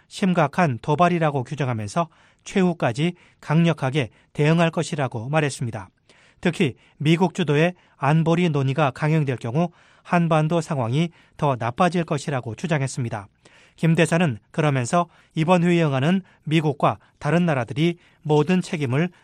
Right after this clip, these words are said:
져야 할 것이라고 말했습니다. 비오에이 뉴스 이한철입니다.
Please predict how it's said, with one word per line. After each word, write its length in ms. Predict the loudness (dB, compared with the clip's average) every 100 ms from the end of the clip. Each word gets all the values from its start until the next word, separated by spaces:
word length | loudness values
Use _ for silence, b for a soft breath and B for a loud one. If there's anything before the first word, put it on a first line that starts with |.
| -8
져야 260 | 0 2
할 100 | 2
것이라고 600 | 0 -2 -2 -4 -4 -8
말했습니다. 720 | -2 0 0 -4 -8 -10 -14 _ b b b -2
비오에이 460 | 2 4 4 2
뉴스 440 | 2 0 -2 -6 -14 _ _
이한철입니다. 840 | 0 2 2 0 -4 -4 -8 -14